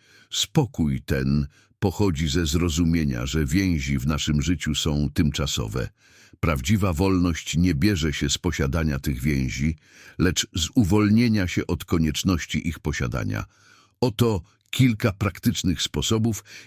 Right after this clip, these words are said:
jak przekształcić zasady wolności emocjonalnej w codzienne działanie.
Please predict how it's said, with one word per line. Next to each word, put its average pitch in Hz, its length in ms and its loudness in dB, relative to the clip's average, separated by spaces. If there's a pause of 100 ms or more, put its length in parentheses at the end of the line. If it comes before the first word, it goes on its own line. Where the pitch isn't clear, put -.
jak 110 220 0
przekształcić 98 880 -2
zasady 90 520 0
wolności 78 640 0
emocjonalnej 87 800 0 (220)
w - 100 -12
codzienne 71 500 2
działanie. 62 500 -2